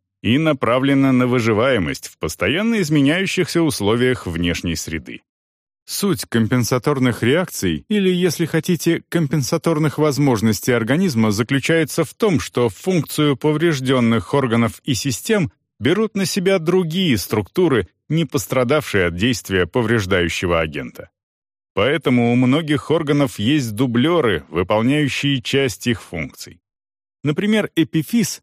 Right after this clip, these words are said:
частично подстраховывает гипоталамус. Щитовидная железа расположена в области шеи, ниже гортани и перед трахеей. Эта железа формой напоминает бабочку. В сравнении с гипофизом и эпифизом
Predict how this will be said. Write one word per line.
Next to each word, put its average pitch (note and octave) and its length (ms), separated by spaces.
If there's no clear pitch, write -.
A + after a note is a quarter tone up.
частично G3 600
подстраховывает C3 1300
гипоталамус. D#2+ 920
Щитовидная A#2+ 640
железа B2 520
расположена A#2+ 580
в A2+ 80
области A#2+ 440
шеи, A2+ 440
ниже G#2 360
гортани G2+ 600
и G3 100
перед D#3 280
трахеей. E2+ 580
Эта F#3+ 280
железа D#3 460
формой D#3+ 480
напоминает G#2 640
бабочку. - 540
В - 60
сравнении B2 640
с G#2 140
гипофизом G2+ 840
и F#2+ 220
эпифизом F#2 720